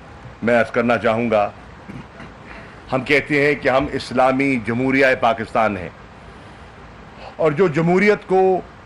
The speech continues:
और जमहूर की आवाज़ समझते हैं, सुनते हैं,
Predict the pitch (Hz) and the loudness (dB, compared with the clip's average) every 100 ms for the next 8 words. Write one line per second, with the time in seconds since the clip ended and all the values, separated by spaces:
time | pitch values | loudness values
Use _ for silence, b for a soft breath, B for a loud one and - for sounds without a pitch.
0 | - - 139 113 143 180 214 - 147 135 | -10 -2 -2 0 2 2 2 2 4 6
1 | 175 185 156 156 120 170 147 139 117 156 | 6 4 0 -2 -2 0 2 2 0 -4
2 | 143 180 147 117 | 0 0 2 0